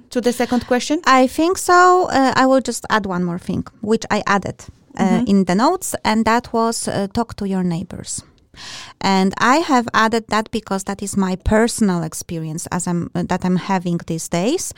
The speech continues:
Speaker 2: Uh, my neighbors, uh, were people that were living with me in the same building pretty much before all of this happened. Maybe I knew some names, maybe I didn't. There was a simple hello.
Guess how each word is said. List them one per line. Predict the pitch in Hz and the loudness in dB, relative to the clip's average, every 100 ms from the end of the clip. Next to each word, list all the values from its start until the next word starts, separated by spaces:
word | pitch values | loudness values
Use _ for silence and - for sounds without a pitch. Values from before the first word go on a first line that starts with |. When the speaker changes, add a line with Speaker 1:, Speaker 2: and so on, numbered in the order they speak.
| - - - - | -16 -18 -20 -6
Speaker 2:
Uh, | 208 202 196 196 190 | 0 2 4 4 4
my | 190 202 269 | 4 4 6
neighbors, | 269 262 262 254 262 262 262 - - | 6 6 4 2 2 2 -2 -6 -2
uh, | 226 220 220 214 214 220 220 220 220 208 | 0 0 0 0 0 0 0 0 -2 -2
were | 202 220 208 214 | -2 -2 -2 -2
people | 269 262 208 214 | -4 -2 0 0
that | 214 202 - | -2 -6 -4
were | 208 202 | -2 0
living | 208 220 220 - _ _ _ _ _ _ _ - | -2 -2 -4 -6 _ _ _ _ _ _ _ 0
with | 311 339 | 2 6
me | 226 233 | 6 6
in | 233 | 2
the | 233 | 2
same | 254 254 | 4 6
building | 233 269 233 175 151 | 6 6 6 4 0
pretty | 185 170 175 | -4 -6 -6
much | 170 - | -6 -6
before | 208 - 180 | -6 -4 -2
all | 175 | -2
of | 170 | -4
this | 170 - | -4 -4
happened. | 262 262 240 233 247 - - - - | 2 2 2 0 0 -6 -20 -20 -2
Maybe | 220 277 254 240 | 2 2 4 4
I | 240 | 6
knew | 233 | 4
some | 240 240 220 | 2 0 2
names, | 214 220 - | 2 0 0
maybe | 214 202 190 | 0 0 -2
I | 185 | -2
didn't. | 185 262 226 226 220 - | 0 0 2 2 0 0
There | 185 | -2
was | 185 190 | -2 -2
a | 196 190 196 | -2 -2 -2
simple | 233 233 220 202 | 0 0 0 -4
hello. | - 180 185 196 196 | -2 0 2 4 2